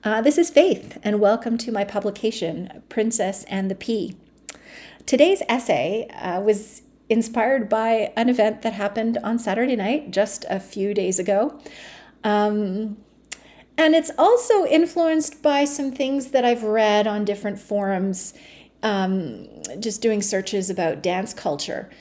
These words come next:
But even though this might seem like it's something that happens or can happen at a dance, I think it speaks to the larger cultural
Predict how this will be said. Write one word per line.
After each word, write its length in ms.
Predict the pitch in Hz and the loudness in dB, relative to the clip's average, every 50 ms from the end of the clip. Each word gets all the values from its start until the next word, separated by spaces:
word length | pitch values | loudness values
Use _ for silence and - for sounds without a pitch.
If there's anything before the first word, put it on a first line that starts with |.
| - - - - _ - | -20 -20 -20 -20 _ -8
But 140 | - - - | -8 -4 2
even 320 | 311 370 370 427 403 359 262 | 2 2 2 2 0 2 8
though 340 | 285 294 285 285 294 294 | 10 10 10 10 8 8
this 240 | 285 277 277 262 - | 6 4 0 2 2
might 300 | 247 247 247 240 - - | 0 2 2 0 -2 -4
seem 400 | - - - 247 254 262 269 262 | -8 -6 -2 -2 0 0 0 -2
like 280 | 262 262 254 254 247 254 | -2 -2 -2 -2 0 0
it's 200 | 240 247 - - | 0 0 0 -6
something 380 | - 233 233 233 233 254 247 | -4 -4 -4 -2 -2 0 0
that 140 | 233 220 214 | 0 -2 -2
happens 760 | 220 214 202 202 202 220 208 202 208 196 202 - - - - - - - - | -4 -6 -6 -6 -4 -4 -2 -2 -2 -4 -4 -8 -12 -14 -16 -20 -20 -12 -8
or 120 | 220 208 | -6 -6
can 340 | 202 - - - 220 220 226 | -6 -6 -8 -6 -4 -2 -2
happen 600 | 226 226 190 196 202 - 208 202 208 214 214 208 - - - - - - _ - | -2 -4 -4 -4 -2 -2 -2 -2 -2 -2 -4 -6 -12 -18 -20 -20 -20 -18 _ -2
at 140 | 214 214 220 | 0 4 4
a 80 | 214 | 4
dance, 500 | 190 208 196 190 185 180 202 226 - - | 4 4 0 0 0 0 -2 -2 -4 -4
I 160 | - - 269 | -4 -4 -4
think 260 | 254 277 302 349 339 - | 0 0 -2 -2 -2 -4
it 220 | - 330 302 285 - | -4 -4 -4 -2 -6
speaks 460 | - - - 269 262 247 - - - | -6 -6 -4 -6 -6 -6 -6 -6 -4
to 120 | - 269 | -4 -2
the 120 | 233 233 220 | 0 0 0
larger 500 | 208 196 185 175 180 196 196 208 214 202 | 2 0 0 0 0 0 0 0 -2 -4
cultural 1000 | 208 - - - 190 175 165 - - - 185 175 170 165 165 170 170 175 175 | -4 -10 -10 -6 -6 -6 -6 -6 -8 -6 -4 -2 0 0 0 0 0 -2 -4